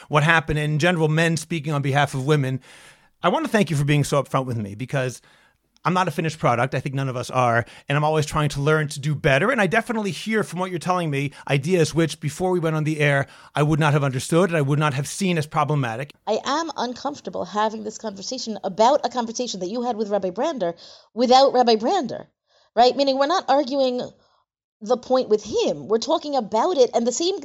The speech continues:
Speaker 2: the same issue that you're raising, right? Is it acceptable for you and Rabbi Brander to be talking about women's da, da, da, da?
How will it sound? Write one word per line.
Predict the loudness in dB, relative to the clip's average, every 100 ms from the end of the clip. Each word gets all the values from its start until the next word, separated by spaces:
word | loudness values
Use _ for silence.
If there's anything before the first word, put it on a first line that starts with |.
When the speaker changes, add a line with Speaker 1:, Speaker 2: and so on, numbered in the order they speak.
| -6
Speaker 2:
the | -2 0
same | 0 -2 -2 -4
issue | -4 -4 -8 -10 -18 -6 0
that | 2
you're | 2 2
raising, | 4 4 2 2
right? | 2 2
Is | -2 -2
it | 0
acceptable | 0 -2 -4 -4 -2 0
for | 2 0 -2 -10
you | -2 0
and | 2
Rabbi | 2 4
Brander | 4 4 2
to |
be | -2
talking | 0 0 0
about | 0 2 2
women's | 0 0 0 -2 -4
da, | 0
da, | 0 2
da, | 0
da? | 2 2